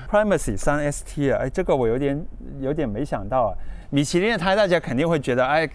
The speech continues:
肯定啦，性能肯定好了，但是米其林胎也是分取向的。这个三S T其实是米其林的一个纯静音胎，这条胎就是舒适静音的。我刚才也说了，试车的时候我也说它静音不错哈，所以三S T是正常。但是这个车的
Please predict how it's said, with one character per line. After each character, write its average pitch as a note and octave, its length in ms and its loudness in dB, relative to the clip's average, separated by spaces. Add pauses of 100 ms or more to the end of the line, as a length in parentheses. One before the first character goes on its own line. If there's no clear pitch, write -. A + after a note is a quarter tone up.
肯 C3+ 140 -4
定 A3 140 -2
啦， F#3 220 2 (200)
性 G3+ 180 -2
能 F3+ 100 0
肯 D#3+ 160 0
定 F3+ 100 0
好 C#3+ 140 0
了， B2 140 4
但 E3+ 120 0
是 D#3+ 140 2 (300)
米 C3+ 120 2
其 C#3 140 2
林 E3+ 100 2
胎 F3 160 2
也 D3 140 2
是 D3+ 140 0
分 D#3 160 0
取 A2+ 200 -6
向 C#3 240 0
的。 A2+ 140 2
这 E3+ 80 0
个 E3+ 80 2
三 F3+ 160 0
S F3+ 220 -2
T E3+ 120 4
其 D#3 200 -2
实 D#3 80 2
是 F#3 120 0
米 C3+ 140 0
其 A#2 140 -2
林 C3+ 140 0
的 C3+ 120 4
一 B2+ 80 2
个 C#3+ 180 2 (300)
纯 C#3 420 0
静 G#3+ 180 2
音 C#3+ 300 2
胎， C3+ 300 0 (100)
这 G#3 120 0
条 D3 120 4
胎 D3 200 2
就 E3 160 0
是 D#3 100 -4
舒 D#3+ 240 -2
适 D#3+ 160 0
静 C#3+ 240 0
音 B2 140 0
的。 G#2+ 120 -6 (380)
我 C#3 160 2
刚 A3+ 140 4
才 A3+ 100 2
也 F3 180 2
说 E3 220 2
了， D#3 60 4
试 F#3+ 180 -2
车 D#3+ 100 2
的 D3 60 2
时 D#3 80 0
候 D3+ 60 4
我 C#3 120 4
也 C3 80 2
说 C3 200 -2
它 C3+ 100 -2
静 D3 240 -2
音 C3 120 -2
不 A2+ 120 -8
错 C3 240 0
哈， G2+ 140 -6
所 A#2 100 -6
以 - 20 -6
三 D#3 220 0
S - 100 -10
T D#3 140 -2
是 E3+ 100 -6
正 E3+ 200 -2
常。 - 180 -12 (380)
但 B3 160 0
是 A#3 100 0
这 B3 140 0
个 A3 100 2
车 A#3 180 0
的 F3+ 200 2